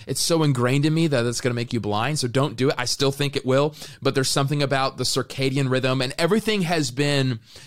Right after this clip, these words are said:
about resting. Why? Because I think experts are starting to notice that we are the most emotionally exhausted, psychologically overworked, and spiritually malnourished people in history.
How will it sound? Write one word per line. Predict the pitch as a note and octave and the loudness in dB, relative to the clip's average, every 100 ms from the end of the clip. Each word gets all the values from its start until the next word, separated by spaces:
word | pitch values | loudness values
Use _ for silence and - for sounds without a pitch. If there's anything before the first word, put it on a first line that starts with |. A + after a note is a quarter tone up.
| - - | -20 -6
about | C3 C3+ - | -2 0 0
resting. | B2+ D3+ D#3+ - A2 - - - _ _ _ _ _ _ - | 2 2 0 -4 -6 -10 -18 -20 _ _ _ _ _ _ -6
Why? | D3 D#3 G#2 | -2 -2 -2
Because | G#2 C3+ C#3 | -6 -4 -2
I | |
think | E3 D#3+ | -4 -4
experts | C#3+ - - C3 A2+ - - _ _ - | -6 -6 -2 -2 -2 -4 -6 _ _ -8
are | A#2+ | -4
starting | C#3+ B2+ A#2+ | -2 0 -2
to | A2+ | -4
notice | G2+ G2 B2+ - - G#2+ | -6 -4 -4 -4 -6 -6
that | |
we | A#2 C#3 | -4 -4
are | |
the | A2 | -4
most | G#2+ G#2 - | -4 -6 -6
emotionally | G2 A#2 - D3+ | -6 -6 -4 -6
exhausted, | D3+ C3+ A2 B2 - F#2+ B2 A#2+ _ _ _ - | -6 -6 -6 -6 -8 -10 -10 -14 _ _ _ -6
psychologically | B2+ A2+ A2 G2 F#2 B2 C#3 B2+ A#2+ - | -4 -2 -4 -2 -2 -2 -4 -2 -2 -2
overworked, | A#2 A2+ G2+ G2+ G2+ G2+ G2 | -4 -4 -4 -4 -6 -8 -14
and | G2 | -10
spiritually | - A2 A2+ - A2+ | -8 -6 -6 -6 -6
malnourished | G2+ F#2+ F#2+ F#2+ F#2+ F#2 - | -6 -8 -8 -10 -10 -10 -12
people | - F2+ F#2 | -12 -10 -10
in | E2+ | -10
history. | E2+ A2+ - - G2+ | -12 -8 -8 -10 -20